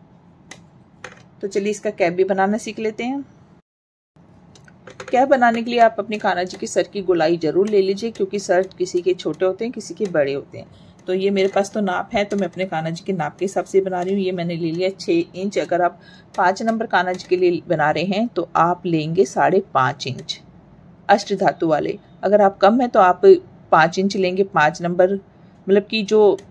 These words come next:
अ, गोलाई होती है वो थोड़ी छोटी बड़ी होती है, तो आप देख लेंगे तो ज़्यादा अच्छी fitting आ जाएगी आपके कान्हा जी की। तो आपको इस तरीके से ले लेनी है। तो मेरे कान्हा जी की जैसे साढ़े पाँच है इस तरीके से,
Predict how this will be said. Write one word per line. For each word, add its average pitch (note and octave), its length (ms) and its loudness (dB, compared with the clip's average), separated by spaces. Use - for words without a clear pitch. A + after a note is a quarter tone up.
अ, F#3+ 120 2
गोलाई F3+ 380 6
होती G3+ 200 2
है E4 60 8
वो F#4+ 120 8
थोड़ी B3 160 0
छोटी B3 280 4
बड़ी B3+ 200 4
होती C#3+ 280 0
है, D3+ 60 -6
तो G3+ 120 2
आप G3+ 220 0
देख G3 240 4
लेंगे B3 200 -6
तो A#3 100 -6
ज़्यादा E3 260 2
अच्छी F#3+ 220 -4
fitting A#3+ 340 -6
आ A#3 80 4
जाएगी A#3 280 -8
आपके A3+ 240 -4
कान्हा A3 240 -2
जी A3+ 120 -12
की। C#4 100 -10
तो A#3+ 120 0
आपको F#3 200 -2
इस A3 160 -6
तरीके F#3+ 260 4
से G3 100 0
ले F#3+ 140 2
लेनी F#3+ 220 2
है। B3+ 80 -8
तो A#3+ 80 -4
मेरे A#3+ 240 0
कान्हा A3+ 260 4
जी A#3 120 -6
की A3 120 -8
जैसे A#3+ 220 -4
साढ़े A3 260 2
पाँच F#3 420 0
है C#4+ 140 0
इस - 180 -10
तरीके F#3+ 280 4
से, D4 200 -2